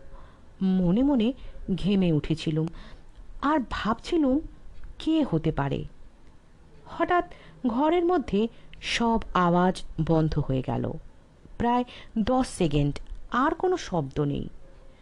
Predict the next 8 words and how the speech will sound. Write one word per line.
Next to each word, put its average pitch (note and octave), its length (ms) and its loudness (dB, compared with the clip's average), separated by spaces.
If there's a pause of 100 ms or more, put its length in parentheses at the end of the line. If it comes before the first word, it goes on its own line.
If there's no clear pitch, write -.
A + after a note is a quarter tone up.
(320)
তারপর D#4 400 2
একটি C4 360 2
সুমিষ্ট G3 640 2 (440)
ব্যঙ্গ A3 380 4
হাসি A3 540 2 (340)
উচ্ছ্বসিত - 640 0
হয়ে B2 240 4
উঠল। A#2+ 380 2